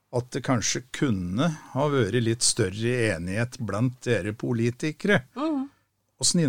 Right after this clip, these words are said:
Speaker 1: inntrykk som politiker er du her?
Speaker 2: Nei, altså jeg tenker det at, eh, folk må jo på en måte se realiteten i det da. Vi er jo alle enige om at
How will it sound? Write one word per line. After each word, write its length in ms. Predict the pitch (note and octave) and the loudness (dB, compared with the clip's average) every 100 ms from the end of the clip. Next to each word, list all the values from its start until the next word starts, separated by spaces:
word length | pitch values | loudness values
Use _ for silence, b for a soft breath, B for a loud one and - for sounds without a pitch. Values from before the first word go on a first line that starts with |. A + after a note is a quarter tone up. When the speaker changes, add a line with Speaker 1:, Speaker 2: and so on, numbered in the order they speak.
| G#2+ | 2
Speaker 1:
inntrykk 540 | C3 A#2+ - - - - F3+ F3+ D#3+ B B | 2 2 0 -10 -10 -10 -14 -10 -10 B B
som 360 | - - B2 B2 | 0 6 8 6
politiker 520 | D3 A#2+ A2 B2+ C3+ | 6 4 4 0 2
er 80 | B2 | 2
du 120 | A#2 | 0
her? 220 | F3 A3 - _ _ - | 0 -2 -4 _ _ -4
Speaker 2:
Nei, 200 | - F3 | 2 2
altså 200 | G3 G#3+ | 2 2
jeg 140 | G#3+ A3+ | 0 2
tenker 400 | G#3 F3+ - F#3+ | 0 -2 -2 -2
det 20 | |
at, 340 | F3+ F3 - G3+ | 0 -2 -2 4
eh, 600 | G3 G3 F#3+ F#3 F3+ F3+ b _ _ _ | 8 10 10 10 6 2 b _ _ _
folk 260 | - A3 G3+ | 2 2 4
må 180 | G3+ F3+ | 4 6
jo 80 | G3 | 4
på 160 | - G#3+ | 4 4
en 80 | |
måte 240 | G3 F#3 G3 | 4 2 0
se 140 | G3+ G3 | 4 4
realiteten 880 | G3 F3+ D#3 C#3+ D#3 - E3+ - F#3+ | 4 4 4 4 -2 0 -2 -2 -2
i 80 | F#3+ | 0
det 160 | G3 F3+ | 4 4
da. 120 | D3+ - - | 2 -2 -2
Vi 80 | A3 | 2
er 160 | F#3+ G3+ | 2 4
jo 60 | D4+ | 2
alle 240 | G#3+ G#3 | 2 0
enige 380 | G#3 E3 E3 F3 | 0 -2 -6 -4
om 200 | G3 G#3 | -2 0
at 120 | G#3 | -2